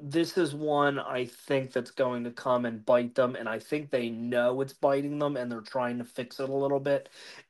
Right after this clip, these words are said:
is, um, removing theme from the resorts and making every room a white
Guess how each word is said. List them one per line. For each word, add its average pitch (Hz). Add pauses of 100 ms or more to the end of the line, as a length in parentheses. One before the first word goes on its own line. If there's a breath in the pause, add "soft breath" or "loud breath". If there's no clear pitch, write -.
is, 127 (120)
um, 123
removing 156 (140)
theme 156 (100)
from 135
the 127
resorts 113
and 127
making 127
every 135
room 127 (400 soft breath)
a 131
white 127